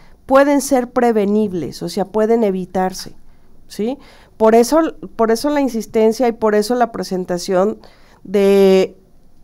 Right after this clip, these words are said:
de venir e informar que esto sí se tiene que ver con seriedad. El ochenta por ciento, el médico general, el prim-, el primer contacto lo atiende y lo atiende bien.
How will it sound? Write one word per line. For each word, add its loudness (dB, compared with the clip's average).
de 0
venir 4
e -2
informar 2
que 4
esto 2
sí -2
se -2
tiene -2
que -4
ver -4
con -4
seriedad. -2
El 0
ochenta -2
por -6
ciento, -2
el -2
médico -2
general, -2
el -6
prim-, -4
el -4
primer -2
contacto -8
lo -2
atiende -2
y -2
lo -4
atiende -4
bien. -4